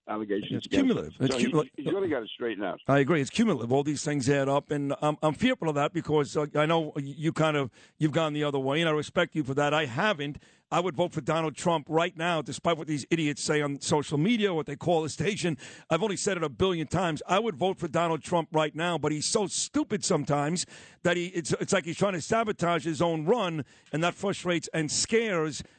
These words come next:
Speaker 2: the hell out of me. Georgia, his guy, Herschel Walker, at least he was his guy. Then he found out that Herschel probably wasn't gonna win, so he distanced himself. <laughs> I mean, he's so,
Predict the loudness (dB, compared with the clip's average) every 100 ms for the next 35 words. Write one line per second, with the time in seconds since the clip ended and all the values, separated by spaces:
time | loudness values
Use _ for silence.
0 | _ 2 2 2 -4 -6 -10 0 2 2
1 | 0 0 0 -2 0 0 2 2 0 0
2 | 2 2 2 -2 -6 -6 -4 0 2 2
3 | -2 -4 -6 -2 0 0 -4 -20 -4 0
4 | 0 0 0 0 0 0 0 0 -2 -2
5 | -2 -2 -4 -2 -2 0 -2 0 0 2
6 | 0 0 -2 -2 -2 -4 -6 -8 -6 -6
7 | -6 -10 -6 0 0 0 0 -2 0 0
8 | 0